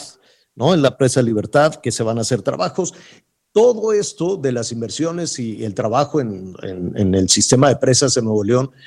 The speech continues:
va a ayudar a futuro. Primero hay que ver si efectivamente les llega el dinero. Segundo, cómo se va a aplicar. Tercero, cuánto tiempo se va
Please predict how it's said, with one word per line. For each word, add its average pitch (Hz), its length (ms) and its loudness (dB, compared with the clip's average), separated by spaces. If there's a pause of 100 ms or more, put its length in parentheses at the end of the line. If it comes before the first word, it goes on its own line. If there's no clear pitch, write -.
(720)
va 110 300 0
a - 20 6
ayudar 156 420 4
a 180 60 0
futuro. - 640 0 (600)
Primero 139 340 2
hay 214 60 4
que 156 140 2
ver 175 180 4
si 151 200 2
efectivamente 139 720 -2
les 120 140 -8
llega 117 240 -4
el 120 100 -2
dinero. 98 440 -12 (320)
Segundo, 175 680 2
cómo 143 240 2
se 127 100 -4
va 120 80 0
a 131 40 -2
aplicar. 107 480 -6
Tercero, 151 460 0
cuánto 170 580 -2
tiempo 139 440 2
se 123 120 -4
va 123 260 0